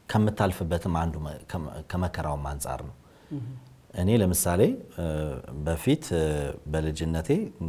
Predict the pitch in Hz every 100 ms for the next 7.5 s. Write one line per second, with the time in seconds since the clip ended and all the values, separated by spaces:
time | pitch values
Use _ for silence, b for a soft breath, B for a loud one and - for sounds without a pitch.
0 | 78 78 82 82 85 85 82 82 78 76
1 | - - 87 127 143 - 117 101 90 -
2 | 80 80 107 190 - b b b b b
3 | - 139 139 123 - 87 123 - - 143
4 | 175 147 123 113 110 104 107 98 98 90
5 | 82 85 82 82 78 78 - 71 69 69
6 | - - 69 71 - - 113 123 156 156
7 | 175 175 151 170